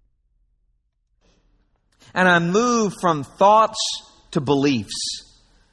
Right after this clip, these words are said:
You see, "Oh, you have little faith." It's really a belief issue. What do I believe about God? Do I really believe that God is trustworthy?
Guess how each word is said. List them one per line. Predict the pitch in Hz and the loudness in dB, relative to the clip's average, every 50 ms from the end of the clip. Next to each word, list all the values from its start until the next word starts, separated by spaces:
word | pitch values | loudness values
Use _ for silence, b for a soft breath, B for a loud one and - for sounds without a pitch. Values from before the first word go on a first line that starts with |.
| _ _ _ _ _ | _ _ _ _ _
You | 147 147 | -12 -12
see, | - - 208 175 | -8 -6 -4 0
"Oh, | 156 - 214 | 2 2 0
you | 214 196 208 | 0 0 -2
have | 214 185 | -2 -2
little | 190 190 190 180 160 | 0 0 -2 -2 -2
faith." | - - - 208 202 180 143 - 160 | -6 -4 -2 -2 -2 -2 -2 -4 -6
It's | 143 - | -6 -2
really | 214 214 214 214 196 | -2 0 0 0 0
a | 170 | -2
belief | 123 127 151 156 185 208 208 - - | 0 0 0 0 0 -2 -4 -2 -2
issue. | 143 123 123 - 135 123 | -2 -2 -2 -4 -6 -8
What | 120 151 214 262 | -8 -6 -8 -6
do | 302 | -4
I | 320 320 | -6 -6
believe | 294 247 196 180 196 208 185 190 | -4 -4 -2 -2 -2 -2 -2 -2
about | 175 196 185 151 165 | 0 0 0 0 0
God? | 190 196 185 151 | 0 0 2 2
Do | 131 135 | 2 2
I | 127 123 | 2 2
really | 120 139 160 190 196 | 2 0 -2 -2 -2
believe | 180 190 185 180 175 156 131 120 104 - B B B B B B | -2 -2 0 0 0 0 -2 -4 -6 -8 B B B B B B
that | 139 135 120 120 | -2 -2 -2 0
God | 127 135 135 139 | 0 2 2 2
is | 135 - - - | 0 -4 -8 -8
trustworthy? | - - 151 - - - 123 113 113 104 98 98 95 | -4 -4 -4 -4 -4 -6 -6 -4 -4 -4 -6 -8 -10